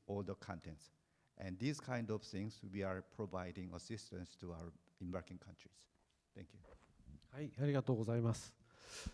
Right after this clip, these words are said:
Speaker 2: えーと、ちょうど時間になったところなんですが、最後いろいろな、あの、考え方、あの、ご披露していただいて、いただきました。あの、いかがでしょうか。もし会場からご質問ありましたら、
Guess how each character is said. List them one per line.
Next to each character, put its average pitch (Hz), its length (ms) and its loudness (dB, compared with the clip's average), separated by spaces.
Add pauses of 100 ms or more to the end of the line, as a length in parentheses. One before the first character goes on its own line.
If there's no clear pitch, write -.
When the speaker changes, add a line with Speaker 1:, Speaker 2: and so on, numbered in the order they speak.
(120)
Speaker 2:
え 151 180 10
ー - 20 8
と、 151 480 10 (180)
ち - 80 4
ょ 170 100 12
う - 20 10
ど 165 120 12
時 147 100 6
間 160 160 4
に 156 120 6
な 160 100 8
っ - 20 2
た 156 140 2
と - 100 -2
こ 123 140 2
ろ 123 100 6
な 113 160 6
ん 113 120 0
で - 100 -8
す - 140 -10
が、 120 340 2
最 156 280 4
後 123 160 6
い 123 60 8
ろ 139 160 8
い 139 40 8
ろ 139 120 6
な、 135 320 4
あ 135 120 0
の、 127 180 4
考 131 300 0
え 131 100 4
方、 120 500 2
あ 113 80 -2
の、 113 140 0
ご 110 160 -6
披 123 160 -6
露 107 160 -2
し - 100 -14
て 110 100 -8
い 104 100 -6
た 113 120 -6
だ 110 140 0
い 110 80 -2
て、 107 340 -2 (560)
い - 40 -12
た 127 80 4
だ 120 120 2
き 117 140 -4
ま 113 140 2
し - 80 -12
た。 98 120 -12 (160)
あ 131 100 0
の、 143 340 4
い 139 80 -8
か 156 120 -6
が 180 100 2
で 165 60 4
し 135 80 0
ょ 139 40 4
う 123 40 0
か。 120 100 2
も 165 140 4
し 190 200 2
会 175 260 2
場 175 200 4
か 190 120 2
ら 131 320 6
ご 135 140 4
質 - 160 -6
問 151 200 4
あ 160 60 4
り 160 100 2
ま 165 140 2
し - 100 -8
た 139 100 0
ら、 113 200 0